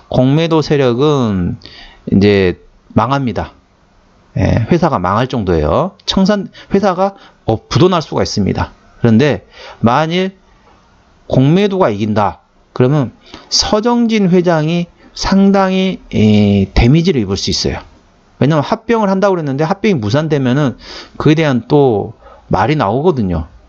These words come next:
그렇기 때문에 서정진 회장이 또 상당히 큰 상처를 받을 수 있다. 그러니까 둘 중에 하나죠. 공매도하고 서정진 회장하고 둘이 싸움이죠. 이긴 사람은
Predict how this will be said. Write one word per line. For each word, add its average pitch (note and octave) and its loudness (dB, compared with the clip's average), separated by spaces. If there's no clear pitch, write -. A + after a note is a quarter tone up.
그렇기 - -2
때문에 G#2 2
서정진 E3 2
회장이 D3 0
또 F#3+ 2
상당히 E3+ -2
큰 G#3 -2
상처를 A3 2
받을 G#2 -2
수 - -6
있다. - -8
그러니까 D3+ -2
둘 D3 2
중에 F3+ 0
하나죠. E3+ 0
공매도하고 B2+ 2
서정진 F#3+ 0
회장하고 D3 0
둘이 A2+ 0
싸움이죠. B2 -4
이긴 D#3 2
사람은 E3 -2